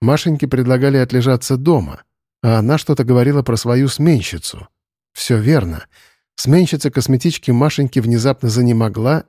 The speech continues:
и не вышла на работу. А если вышла, но не дошла? Напоролась по пути на вечно голодную тварь Астру. Мирону не хотелось смотреть в мёртвые глаза мёртвой женщины.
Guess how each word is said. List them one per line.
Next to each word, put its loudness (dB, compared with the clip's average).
и 2
не 4
вышла 0
на 2
работу. -4
А 2
если 2
вышла, 0
но 0
не 2
дошла? -2
Напоролась 2
по -2
пути 0
на 4
вечно 0
голодную 2
тварь -2
Астру. -4
Мирону 4
не 2
хотелось 0
смотреть -2
в -2
мёртвые 0
глаза 2
мёртвой 0
женщины. -4